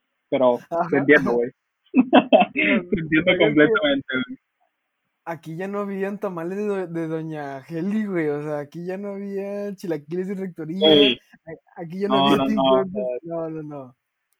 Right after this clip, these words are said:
Speaker 2: <laughs>
Speaker 1: intenté hacer unos chilaquiles y casi lloro, güey, así de plano, o sea.
Speaker 2: <laughs> O sea, me,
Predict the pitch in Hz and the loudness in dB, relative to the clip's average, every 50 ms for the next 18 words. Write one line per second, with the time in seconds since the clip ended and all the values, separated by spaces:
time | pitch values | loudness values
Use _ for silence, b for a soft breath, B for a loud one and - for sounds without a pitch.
0 | _ - - - - 175 - - 196 156 156 156 - - 143 143 135 151 151 156 | _ -14 -10 -8 -10 -8 -8 -2 2 2 2 2 0 -2 -4 2 6 6 6 8
1 | 170 170 185 185 175 165 - 190 170 147 127 - 139 143 151 160 151 156 - - | 8 6 6 6 4 4 6 6 6 6 4 4 2 4 4 4 4 2 2 2
2 | 139 135 143 143 143 135 123 117 117 110 107 107 107 113 117 123 - 131 127 131 | 2 2 2 2 4 4 4 2 2 0 -2 -4 -4 -6 -8 -8 -6 -4 -4 -4
3 | 135 135 135 127 117 - - - - - _ - - - - _ 539 539 453 - | -4 -4 -6 -8 -6 -8 -10 -14 -16 -20 _ -20 -20 -20 -20 _ -16 -14 -12 -10
4 | - 175 190 190 185 180 175 | -8 -6 -6 -6 -6 -8 -12